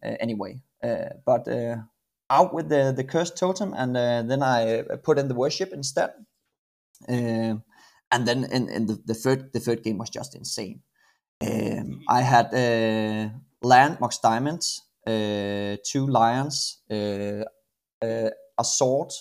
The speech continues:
Speaker 1: and, uh, a bolt or something like that.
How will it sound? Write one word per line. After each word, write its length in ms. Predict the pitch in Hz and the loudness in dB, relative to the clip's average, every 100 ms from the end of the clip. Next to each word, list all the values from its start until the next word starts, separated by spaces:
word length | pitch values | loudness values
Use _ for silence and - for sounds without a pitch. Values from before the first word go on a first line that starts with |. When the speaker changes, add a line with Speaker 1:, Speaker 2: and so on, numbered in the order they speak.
| - | -8
Speaker 1:
and, 320 | 117 117 113 107 117 | -4 -2 -4 -4 -2
uh, 380 | 110 107 107 101 | -2 -2 -2 -4
a 40 | 113 | -2
bolt 280 | 123 151 180 | 0 -2 -6
or 40 | |
something 240 | 135 160 165 | -8 -6 -2
like 240 | 139 135 | -2 0
that. 240 | 160 196 | 0 0